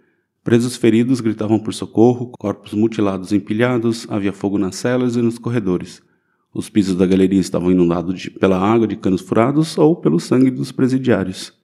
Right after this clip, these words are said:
E só lembrando que nenhum policial foi morto na ação. A polícia e o governador comemoraram muito.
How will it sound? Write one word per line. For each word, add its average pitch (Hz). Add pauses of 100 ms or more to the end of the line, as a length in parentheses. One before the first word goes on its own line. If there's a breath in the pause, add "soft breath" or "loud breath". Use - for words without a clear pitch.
(680)
E 165
só 165
lembrando 135
que -
nenhum 156 (100)
policial -
foi 120
morto 98 (140)
na 92 (140)
ação. - (640)
A -
polícia 196
e 240
o 220
governador 190
comemoraram 147
muito. 107